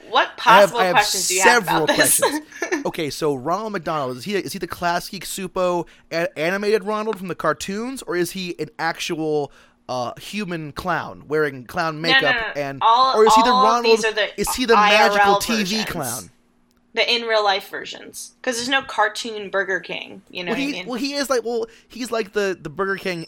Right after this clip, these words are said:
Speaker 2: in, like, the, in the costume.
Speaker 1: Yeah, exactly.
Speaker 2: And then, then there's a cartoon Wendy, who's like a cartoon. Or, or you're talking about the Wendy in the commercial where she's like a quirky
Speaker 1: Oh, the Wendy in the
Speaker 2: quirk,
Speaker 1: commercial
Speaker 2: quirk
Speaker 1: is, like, the
Speaker 2: master.
Speaker 1: quirky one. That's
Speaker 2: Quirky
Speaker 1: like,
Speaker 2: McQuirkerson.
Speaker 1: "I'm Wen-, I'm Wendy."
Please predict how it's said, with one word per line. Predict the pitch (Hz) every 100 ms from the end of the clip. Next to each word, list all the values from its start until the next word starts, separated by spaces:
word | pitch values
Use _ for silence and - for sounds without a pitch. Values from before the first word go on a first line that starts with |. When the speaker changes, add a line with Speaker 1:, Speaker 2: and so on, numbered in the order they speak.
| -
Speaker 2:
in, | 180 170
like, | 160 156
the, | 147 135 120 - 160
in | 165
the | 147
costume. | - 185 - 147 135 - - -
Speaker 1:
Yeah, | 247 226 170
exactly. | 180 196 175 - -
Speaker 2:
And | 185 233
then, | 226
then | 233
there's | 214
a | 196
cartoon | 233 214 208 180
Wendy, | 240 233 127 117 - -
who's | 180
like | 170
a | 170
cartoon. | 180 - 233 120 117 - - -
Or, | 190
or | 202
you're | 226
talking | 262 254
about | 214
the | 180
Wendy | 220 214 190
in | 196
the |
commercial | - 220 202
where | 175
she's | 185
like | 175
a | 165 - _ -
quirky | - 190 185 175 156 135 - _ -
Speaker 1:
Oh, | 277
the | 233
Wendy | 254 269 269
in | 254
the |
Speaker 2:
quirk, | 208
Speaker 1:
commercial | 240 262 277 214
Speaker 2:
quirk | 170
Speaker 1:
is, | 165
like, | 131
the |
Speaker 2:
master. | -
Speaker 1:
quirky | - 226 208
one. | 165 - - 190 _ _
That's | - -
Speaker 2:
Quirky | 190 196
Speaker 1:
like, | 175 165
Speaker 2:
McQuirkerson. | - - 226 254 226
Speaker 1:
"I'm |
Wen-, | 220 - 202
I'm | 226 240 226
Wendy." | 240 247 - -